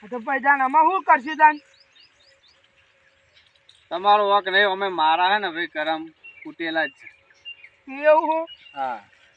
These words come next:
Speaker 2: તમારો અમે કોઈ વાંક જ નહીં. આ જે કરાવો ને એ ભગવાન એ જ કરાવે, બીજું કોઈ નહીં.
Speaker 1: અમે રોજ આવતા ને તો અમને દાડી મળી રહેતી ને આજ તમને લાયા ને, આ
Speaker 2: હમ.
Speaker 1: દાડી આયેલી હાથમાં ય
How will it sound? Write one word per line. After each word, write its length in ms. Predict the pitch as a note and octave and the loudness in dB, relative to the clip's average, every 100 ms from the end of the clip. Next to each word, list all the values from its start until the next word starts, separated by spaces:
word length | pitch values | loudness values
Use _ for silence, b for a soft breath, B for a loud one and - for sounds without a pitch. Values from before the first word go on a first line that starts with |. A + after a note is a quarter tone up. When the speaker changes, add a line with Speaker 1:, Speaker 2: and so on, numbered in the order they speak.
| _ | _
Speaker 2:
તમારો 340 | - D3 E3+ F3 | -14 -6 -4 -4
અમે 160 | E3+ F3 | -4 -4
કોઈ 200 | F3+ E3 | -4 -2
વાંક 180 | D3 C#3+ | -4 -6
જ 120 | E3+ D#3 | -10 -10
નહીં. 240 | D3 B2 _ _ _ _ _ _ | -12 -14 _ _ _ _ _ _
આ 80 | D3 | -14
જે 140 | D3 E3 | -10 -12
કરાવો 440 | - E3 F#3+ G3+ | -8 0 2 2
ને 100 | F3+ | 2
એ 60 | E3+ | -4
ભગવાન 480 | D3+ - C#3 D#3+ D#3+ E4 - - _ - | -8 -12 -6 -4 -6 -10 -20 -20 _ -16
એ 100 | E3 | -16
જ 40 | - | -10
કરાવે, 360 | D3 C#3 B2+ B2 | -8 -6 -6 -10
બીજું 300 | C3+ D3+ C#3+ | -14 -18 -14
કોઈ 280 | D3 C#3 | -12 -12
નહીં. 160 | A#2 G#2 - - - - - _ - | -12 -20 -20 -20 -20 -20 -20 _ -8
Speaker 1:
અમે 220 | C#4 C#4+ D#4 | -4 -4 -4
રોજ 280 | B3+ C#4+ D#4 | -4 -4 2
આવતા 340 | D#4 D#4 - | 2 2 0
ને 80 | E4 | 0
તો 60 | F4 | 2
અમને 340 | D4+ D4+ D#4 | 2 0 0
દાડી 260 | C#4+ C#4 D4 | 4 4 4
મળી 280 | D4 D4+ D4+ | -2 -2 -4
રહેતી 320 | C#4 A3+ C#4 | -10 -8 0
ને 60 | |
આજ 120 | D4 A#3 | 0 0
તમને 360 | - C#4 D#4+ C4+ | -4 -2 -2 0
લાયા 360 | A#3+ D#4 F#4 F4+ | 2 4 4 2
ને, 100 | D4 _ _ - D#4+ | -2 _ _ -8 -4
આ 40 | |
Speaker 2:
હમ. 80 | D4 | 0
Speaker 1:
દાડી 340 | C#4+ D4 D#4+ D#4 | 6 6 6 4
આયેલી 420 | D4+ E4+ F#4+ F#4+ | 6 6 4 2
હાથમાં 500 | D4 A#3 - C#4+ F4+ | 0 0 -2 2 4
ય 140 | G#4 | 4